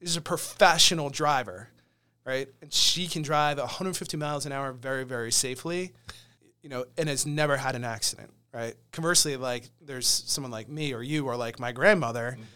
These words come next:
Speaker 1: who, or my grandmother hits people all the time,
Speaker 2: <laughs>
Speaker 1: right?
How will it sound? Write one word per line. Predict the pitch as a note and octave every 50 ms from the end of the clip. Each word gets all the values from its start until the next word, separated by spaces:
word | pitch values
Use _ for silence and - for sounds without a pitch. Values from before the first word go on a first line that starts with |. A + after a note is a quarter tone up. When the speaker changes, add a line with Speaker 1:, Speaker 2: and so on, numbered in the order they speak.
| - - _ _
Speaker 1:
who, | - D#3+ D#3 -
or | - D#3 C#3+ B2+
my | B2+ B2
grandmother | B2 C#3+ E3+ E3+ C#3+ B2+ B2
hits | A#2+ A2 F3+ - -
people | - F#3+ D3+ E3+ E3+
all | E3+
the | E3+ F3
time, | E3 - A3+ A#3 C#3 A2 - -
Speaker 2:
<laughs> | -
Speaker 1:
right? | F#3+ - G#3 G#3 - - - - - - - F3+ F#3 - - - A3+ -